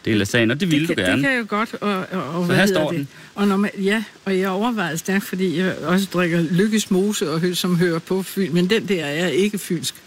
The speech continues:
Speaker 1: Nej.
Speaker 2: Men, men det går alligevel, tror jeg.
Speaker 1: Ja, men skal jeg åbne den,
Speaker 2: Ja,
Speaker 1: og
Speaker 2: det
Speaker 1: så
Speaker 2: synes jeg,
Speaker 1: skænke
Speaker 2: du
Speaker 1: for
Speaker 2: skal.
Speaker 1: os?
Speaker 2: Ja.
Speaker 1: Sådan. Hvor har du købt den hen?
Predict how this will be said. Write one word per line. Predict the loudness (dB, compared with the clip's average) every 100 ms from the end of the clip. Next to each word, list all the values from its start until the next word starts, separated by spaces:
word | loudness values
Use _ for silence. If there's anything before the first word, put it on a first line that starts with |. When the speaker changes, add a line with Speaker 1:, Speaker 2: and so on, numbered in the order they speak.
| -20 -6
Speaker 1:
Nej. | 0 2 2
Speaker 2:
Men, | 0 -2
men | 0 0
det | 0
går | -2 -2 -6 -6
alligevel, | -2 0 0 -2 -4
tror | -6 -6
jeg. | -8 -2
Speaker 1:
Ja, | 0 0 -2 -8
men | -2 0 0
skal | 0 0
jeg | 0
åbne | -2 -2
den, | -2 0
Speaker 2:
Ja, |
Speaker 1:
og | 0
Speaker 2:
det |
Speaker 1:
så | 0 0
Speaker 2:
synes | 2
jeg, | 2
Speaker 1:
skænke | 0 0
Speaker 2:
du |
Speaker 1:
for | 0
Speaker 2:
skal. | 0
Speaker 1:
os? | -2 -6 -8
Speaker 2:
Ja. | -6
Speaker 1:
Sådan. | -6 -4 -4 0 -2 -4 -16 -20 -20 -8
Hvor | -2
har | 0
du | 0
købt | -6 -2
den |
hen? | -2